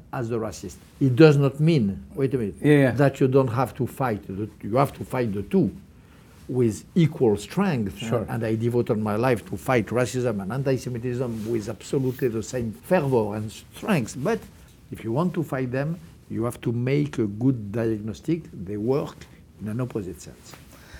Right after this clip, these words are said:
Speaker 2: I mean, in some
Speaker 1: About what Blum
Speaker 2: Yeah, yeah,
Speaker 1: said,
Speaker 2: yeah, yeah. Go ahead.
Speaker 1: I'm not sure I agree. It is a very optimistic way of, of saying things. You could not torture someone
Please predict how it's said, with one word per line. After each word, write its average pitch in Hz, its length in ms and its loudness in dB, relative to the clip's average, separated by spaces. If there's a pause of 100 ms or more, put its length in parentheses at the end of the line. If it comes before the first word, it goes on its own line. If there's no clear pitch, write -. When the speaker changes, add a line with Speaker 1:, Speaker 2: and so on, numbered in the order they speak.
(260)
Speaker 2:
I - 20 4
mean, 143 160 12
in 151 140 10
some 160 160 8
Speaker 1:
About 196 260 8
what 160 240 4
Blum 147 160 8
Speaker 2:
Yeah, 160 80 12
yeah, 156 140 10
Speaker 1:
said, 120 240 8
Speaker 2:
yeah, 104 60 4
yeah. 101 180 0
Go 131 120 4
ahead. 117 200 2 (240)
Speaker 1:
I'm 165 160 0
not 160 100 0
sure 143 280 -4
I 123 40 2
agree. 107 420 0 (680)
It 143 180 -4
is 143 140 4
a 135 60 2
very 165 260 2
optimistic 131 720 -4
way 117 180 0
of, 107 260 -6
of 110 140 -16
saying 110 300 -6
things. 92 480 -12 (560)
You 147 260 4
could 160 220 0
not 147 240 -2
torture 139 360 -2
someone 135 720 -4